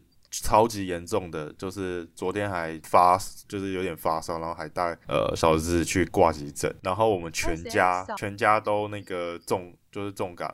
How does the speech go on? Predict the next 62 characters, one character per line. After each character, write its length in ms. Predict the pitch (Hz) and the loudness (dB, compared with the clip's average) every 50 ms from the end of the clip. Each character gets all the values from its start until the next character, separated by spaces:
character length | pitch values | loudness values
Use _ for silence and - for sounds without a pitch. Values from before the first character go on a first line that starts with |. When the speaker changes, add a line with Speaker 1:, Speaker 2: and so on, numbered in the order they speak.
| - | -10
Speaker 1:
冒。 280 | 87 90 82 - - - _ | -8 -8 -8 -8 -10 -12 _
对 160 | - 113 101 95 92 | 0 2 4 6 8
啊， 160 | 90 87 85 | 8 6 6
然 140 | 82 85 95 | 6 4 4
后 120 | 104 104 | 2 2
就 100 | 104 104 | 2 0
是， 260 | 101 104 110 107 104 | 0 0 0 0 0
就 120 | 98 - 156 | 0 0 -2
是 60 | 165 | -2
我 60 | 135 | -2
们 120 | 107 104 | -2 -2
有 60 | 101 90 | -2 -2
一 60 | 87 | -2
个 80 | 98 | -4
家 180 | 98 107 104 107 | -2 0 2 2
人 220 | 98 90 85 82 82 | 2 0 -2 -6 -8
还 160 | - 90 85 | -8 -8 -8
没 100 | 85 87 | -6 -6
有 140 | 85 85 82 | -8 -8 -8
感 180 | - 82 - - _ | -8 -10 -10 -10 _
冒， 180 | 82 82 - - _ _ _ _ | -10 -10 -10 -10 _ _ _ _
然 140 | - 92 92 | -6 -4 -2
后 140 | 101 107 107 | 0 0 -2
我 60 | 98 | -2
们 140 | 87 85 80 | -6 -8 -10
都 120 | 85 95 | -10 -10
觉 100 | 90 92 | -8 -8
得 60 | 87 82 | -10 -8
他 100 | 90 90 | -6 -8
很 80 | 80 76 | -8 -8
不 120 | - 92 | -10 -12
合 200 | 82 - 76 69 | -12 -12 -12 -14
群， 220 | - - - - - _ _ - - - _ _ _ _ _ | -12 -12 -12 -12 -14 _ _ -20 -20 -20 _ _ _ _ _
然 100 | 95 92 | -6 -4
后 140 | 95 113 120 | 0 0 0
我 40 | 101 | 0
们 100 | 87 - | -2 -4
吃 180 | - - 113 | -6 -6 -4
饭 140 | 104 117 110 | 0 0 0
的 60 | 95 | 0
时 40 | 90 | 0
候 80 | 90 90 | -4 -4
就 100 | - 101 | -2 6
都 80 | - | 10
不 60 | 339 381 | 10 10
用 100 | - - | 10 10
公 20 | |
筷， 100 | - 262 | 8 6
Speaker 2:
你 40 | 269 | 8
不 60 | 294 | 6
是 80 | 302 262 | 6 6
这 120 | - 320 | 8 8
样。 300 | 285 - - 185 - - - - _ _ _ _ _ | 8 8 8 2 0 0 -4 -8 _ _ _ _ _
Speaker 1:
因 80 | - 165 | -2 0
为 80 | 202 | 2
全 140 | - - 131 | 2 2 2
部 120 | 139 160 180 | 2 2 2
的 100 | 170 135 | 4 4
人 100 | 120 120 | 2 2
都 120 | 127 131 | 2 -2
感 200 | 131 127 98 85 - 85 | -2 -2 -4 -6 -6 -6
冒， 100 | 95 | -6